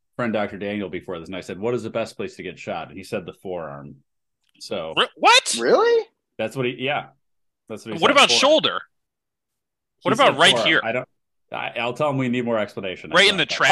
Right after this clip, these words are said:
Speaker 3: I feel
Speaker 2: If you have
Speaker 3: like
Speaker 2: traps as big as mine, you could probably tank one to the
Speaker 3: there's
Speaker 2: trap.
Speaker 3: gotta be, like, what, what about, like, right on the side, uh, of, like, the abdomen, like,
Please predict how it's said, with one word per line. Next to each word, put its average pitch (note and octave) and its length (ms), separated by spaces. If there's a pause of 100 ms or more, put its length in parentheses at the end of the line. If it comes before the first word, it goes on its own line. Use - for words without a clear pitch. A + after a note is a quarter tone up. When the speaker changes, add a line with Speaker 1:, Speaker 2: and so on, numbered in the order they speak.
(120)
Speaker 3:
I - 20
feel - 140
Speaker 2:
If G3 40
you G3 60
have G3+ 80
Speaker 3:
like - 80
Speaker 2:
traps F3+ 400
as C3+ 140
big D3+ 180
as A#2 160
mine, A#2 300
you G2+ 80
could - 180
probably C3+ 260 (120)
tank A#2+ 300
one A2+ 180
to - 100
the G2+ 140
Speaker 3:
there's D4 160
Speaker 2:
trap. D#4 220
Speaker 3:
gotta F#4 100
be, E4 120
like, A#3+ 360
what, - 200
what B3 140
about, B3 180
like, G#3+ 220
right G3 160
on G#3 120
the E3+ 80
side, C#3+ 640 (280)
uh, C#3+ 220
of, C#3+ 180
like, C#3 200
the B2+ 120
abdomen, A#2 380
like, G2 140